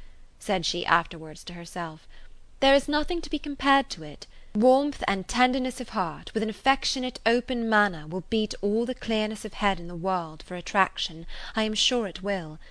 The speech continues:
It is tenderness of heart which makes my dear father so generally beloved, which gives Isabella all her popularity. I have it not, but I know how to prize and respect it.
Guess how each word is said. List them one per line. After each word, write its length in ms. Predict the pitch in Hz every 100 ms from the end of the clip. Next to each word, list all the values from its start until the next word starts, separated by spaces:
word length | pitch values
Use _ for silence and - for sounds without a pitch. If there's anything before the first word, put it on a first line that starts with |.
| - - -
It 120 | 240 262
is 160 | 247 -
tenderness 580 | - 285 302 302 302 -
of 100 | -
heart 340 | 233 180 165
which 160 | - -
makes 300 | 196 185 -
my 180 | 180 180
dear 280 | 202 202
father 420 | 202 196 185 175 156
so 160 | 180
generally 460 | 165 196 196 165 165
beloved, 480 | 180 196 185 170 - - - -
which 200 | 277 -
gives 240 | 277 247 269
Isabella 520 | 262 240 269 220 165
all 180 | 208 208
her 100 | 226
popularity. 840 | 226 - 233 240 233 185 160 156 - - - - - -
I 180 | 196 196
have 180 | 175 151
it 120 | -
not, 300 | 156 156 - - - - -
but 100 | 233
I 120 | 233
know 240 | 233 240 220
how 120 | 185
to 100 | -
prize 540 | - 214 208 185 170
and 120 | 170
respect 500 | 175 - 208 202 -
it. 200 | 165 -